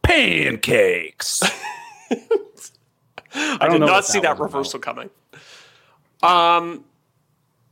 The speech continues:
Speaker 2: yeah, I think we're looping on food of the days for some reason, right? We did pancakes.
Speaker 1: Oh, I, let me see. Food of the day. Do, do, do. I think, I mean, honestly, whoever's running this, not sponsored, national today dot com.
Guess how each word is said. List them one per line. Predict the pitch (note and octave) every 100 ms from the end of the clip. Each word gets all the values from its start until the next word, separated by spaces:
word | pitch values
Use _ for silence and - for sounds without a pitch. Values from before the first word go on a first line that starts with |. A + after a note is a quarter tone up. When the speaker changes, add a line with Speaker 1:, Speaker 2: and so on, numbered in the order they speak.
| _ _ -
Speaker 2:
yeah, | E3+
I | F3 G3
think | E4+
we're | C#4+ A3+
looping | F3+ G3+ G3+ F3 C3+
on | - C#3 C3 B2+
food | - D#3+
of | C3+
the | B2
days | A2+ A#2+ A#2+ -
for | C#3+
some | - B2
reason, | A#2+ - - - _ _ _ _ -
right? | D3 F3 C#4+ - _ _ _
We | F#3+
did | A3+ A3
pancakes. | C3+ A#2+ - - - - -
Speaker 1:
Oh, | - - _ _ _ _ _
I, | D2+ _
let | - C3
me | F2
see. | - - _ _ -
Food | G#2 G#2 G2
of | F2+ E2+ F2
the | E2+ E2+
day. | - G#2 B2 B2 B2 B2 _ _ _
Do, | - F#2
do, | - -
do. | B2+ B2+ C3 C3 - -
I | A2+
think, | C#3+ F4 E4+ E3+ -
I | B2
mean, | B2 B2 A2 - - _ -
honestly, | C3 A#2 - G2
whoever's | G#2 D3 G3+ F#3
running | F#2+ G2 G2 G2 F#2+
this, | F#2+ F#2+ -
not | G#2 G#2
sponsored, | - G2 F#2+ F#2 D#2+
national | F#2 F#2+ A2+ - B2 G#2+
today | G2+ F#2+ E2 F2+ F2+
dot | F2 - -
com. | E2+ E2+ G2 A#2